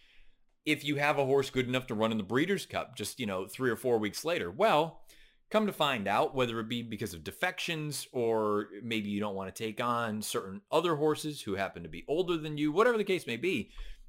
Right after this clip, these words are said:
you got eleven signed on for this race, and it's a pretty good group. Uh, your morning line favorite is the Kentucky Derby winner, Authentic. Johnny V retains the mount, nine to five on the morning line.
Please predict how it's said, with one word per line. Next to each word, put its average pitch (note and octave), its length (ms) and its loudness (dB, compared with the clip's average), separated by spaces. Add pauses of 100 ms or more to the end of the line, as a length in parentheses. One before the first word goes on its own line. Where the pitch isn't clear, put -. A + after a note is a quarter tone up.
you C3+ 140 -2
got F#3+ 140 6
eleven F#3 420 6
signed B2 360 2
on A2 160 4
for A2 100 -4
this G2+ 240 -2
race, G2 400 -2 (440)
and C#3 260 2
it's C#3 140 -6
a C#3 40 2
pretty D#4+ 320 2
good D#3+ 180 2
group. - 340 0 (640)
Uh, B2 240 4
your D3 200 4
morning F#3+ 320 4
line F#3 180 4
favorite D3 420 0
is C#3 220 0
the - 80 -8
Kentucky D3 400 0
Derby A2+ 300 2
winner, A2+ 300 -2
Authentic. A2 480 -4
Johnny A#2 280 -2
V A2+ 260 -6
retains A#2+ 460 -6
the B2+ 80 -4
mount, G2 280 -4
nine B2 300 0
to D3 80 2
five C3 320 2
on A#2+ 100 2
the A#2 60 0
morning A#2 380 2
line. F2 320 -4